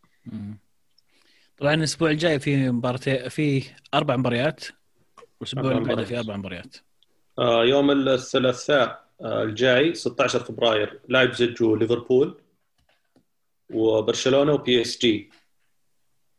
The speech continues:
Speaker 2: وبعدين يوم الأربعاء، آه، إشبيليا ودورتموند، بورتو واليوفي.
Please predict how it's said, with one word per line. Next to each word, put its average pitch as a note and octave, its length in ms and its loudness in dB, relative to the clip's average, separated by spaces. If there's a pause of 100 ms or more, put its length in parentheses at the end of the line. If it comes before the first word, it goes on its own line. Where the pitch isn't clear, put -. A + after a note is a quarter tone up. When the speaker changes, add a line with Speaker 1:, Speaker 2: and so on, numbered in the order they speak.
(340)
Speaker 2:
وبعدين B2 480 0
يوم B2+ 140 4
الأربعاء، C#3 760 0
آه، A#2 260 0
إشبيليا C3 460 2
ودورتموند، C3 680 0 (320)
بورتو D3 340 0
واليوفي. A#2 680 0